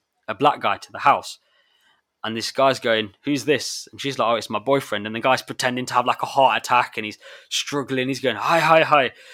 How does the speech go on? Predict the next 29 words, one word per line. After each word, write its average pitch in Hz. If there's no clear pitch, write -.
You're 151
bringing 220
this 240
guy 233
back 233
to 226
my 220
house," 190
and 165
all 170
this 165
sort 123
of -
shit. 101
And 131
then 160
she -
goes, 160
"No, 202
no, 214
no, 208
wait, 202
wait." 202
And 147
then 160
he, 160
like, 151
literally 135
has 131